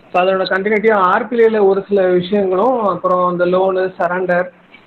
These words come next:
அஹ், claim, அதை பத்தின ஒரு சில விஷயங்களும் பார்க்க போறோம். போன கிளாஸ்ல நிறைய விஷயங்கள் நம்ம, அஹ், Theory மாதிரி பார்த்திருந்தோம். இந்த time கொஞ்சம் data மாதிரி பார்க்க போறோம். So நீங்க நிறைய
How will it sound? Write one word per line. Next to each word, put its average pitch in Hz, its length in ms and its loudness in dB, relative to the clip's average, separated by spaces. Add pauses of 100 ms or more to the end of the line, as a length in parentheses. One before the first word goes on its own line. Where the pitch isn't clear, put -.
(120)
அஹ், 175 340 -2
claim, 185 420 0
அதை 180 160 -2
பத்தின 190 380 -2
ஒரு 175 200 0
சில 180 120 -2
விஷயங்களும் 175 800 -2
பார்க்க 156 300 -6
போறோம். 214 160 -18
போன 226 260 -10
கிளாஸ்ல 208 480 -4
நிறைய 202 320 0
விஷயங்கள் 196 560 -2
நம்ம, 185 220 -4 (1500)
அஹ், 165 220 -14
Theory 233 300 -2
மாதிரி 220 240 0
பார்த்திருந்தோம். 196 380 -2
இந்த 214 140 0
time 220 300 0
கொஞ்சம் 190 320 0
data 196 360 2
மாதிரி 180 580 0
பார்க்க 165 380 -4
போறோம். 208 160 -2
So 196 100 -4
நீங்க 180 180 -14
நிறைய 170 300 -12